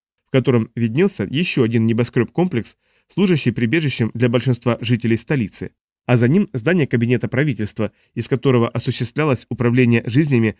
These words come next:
этих самых жителей, которых были миллионы, плюс ваки, конечно. Только дикарей никто так и не удосужился пересчитать. «Нет», улыбнулась Зет. «Милый, любимый Линк, ты туда посмотри,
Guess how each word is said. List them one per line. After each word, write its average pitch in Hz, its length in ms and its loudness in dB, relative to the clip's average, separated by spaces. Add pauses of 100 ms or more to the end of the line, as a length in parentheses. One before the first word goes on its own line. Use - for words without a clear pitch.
(100)
этих 180 240 -4
самых 113 300 -2
жителей, 104 440 -8 (460)
которых 185 400 0
были 131 240 2
миллионы, 139 480 0 (260)
плюс 120 260 -4
ваки, 117 300 -2
конечно. 95 480 -10 (400)
Только 123 240 2
дикарей 147 360 2
никто 127 240 0
так 123 200 -2
и 139 120 2
не 131 100 6
удосужился 117 540 -2
пересчитать. 107 580 -8 (500)
«Нет», 160 240 4 (100)
улыбнулась 113 460 0
Зет. 98 240 -8 (400)
«Милый, 175 320 2
любимый 120 400 0
Линк, 90 320 -10 (240)
ты 135 100 -2
туда 170 220 0
посмотри, 101 480 -10